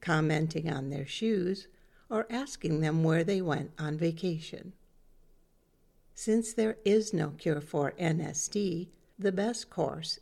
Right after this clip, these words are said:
is to encourage or participate in research supporting N T's understanding of normal life. While non-N T people can mimic the N T,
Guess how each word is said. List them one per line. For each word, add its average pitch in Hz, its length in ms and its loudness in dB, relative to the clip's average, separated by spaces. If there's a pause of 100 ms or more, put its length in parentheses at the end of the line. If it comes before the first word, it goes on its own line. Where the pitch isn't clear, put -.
is 202 360 -2
to 185 140 0
encourage 175 720 -2 (180)
or 202 240 4
participate 160 880 -4
in 170 220 2
research 226 580 -2
supporting 180 840 -2
N 180 360 0
T's 208 520 -4 (360)
understanding 175 1120 0 (140)
of 202 180 0
normal 156 520 0
life. 160 440 0 (1800)
While 165 420 0
non-N 196 1040 0
T 202 280 -2
people 180 540 -4
can 156 360 0
mimic 202 420 2
the 254 160 0
N 254 220 -2
T, 165 560 -4